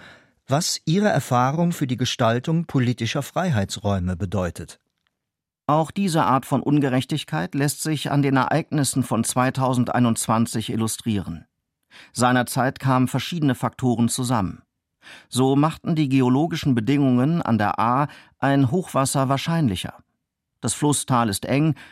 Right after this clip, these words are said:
Speaker 2: hat steil abfallende Hänge und Böden aus festem Vulkangestein. Hinzu kam die Lage von Gebäuden und Campingplätzen nahe am Wasser, die Versiegelung von Oberflächen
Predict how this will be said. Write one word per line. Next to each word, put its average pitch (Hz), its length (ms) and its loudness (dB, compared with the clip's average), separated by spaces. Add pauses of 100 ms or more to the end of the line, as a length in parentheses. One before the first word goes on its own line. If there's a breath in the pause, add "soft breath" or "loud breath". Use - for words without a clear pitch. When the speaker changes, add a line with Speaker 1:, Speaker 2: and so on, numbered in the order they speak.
(160 loud breath)
Speaker 2:
hat - 160 -2
steil 147 340 0
abfallende 127 540 2
Hänge 135 380 2 (280 loud breath)
und 139 220 2
Böden 151 340 2
aus 120 200 2
festem 135 380 0
Vulkangestein. 101 920 -2 (760 loud breath)
Hinzu 165 380 0
kam 156 220 0
die 139 100 2
Lage 127 360 2
von 139 220 0
Gebäuden 117 480 0
und 120 100 0
Campingplätzen 123 880 0
nahe 110 340 2
am 120 160 2
Wasser, 135 380 0 (480 loud breath)
die 117 60 0
Versiegelung 131 680 2
von 113 160 -2
Oberflächen 139 800 0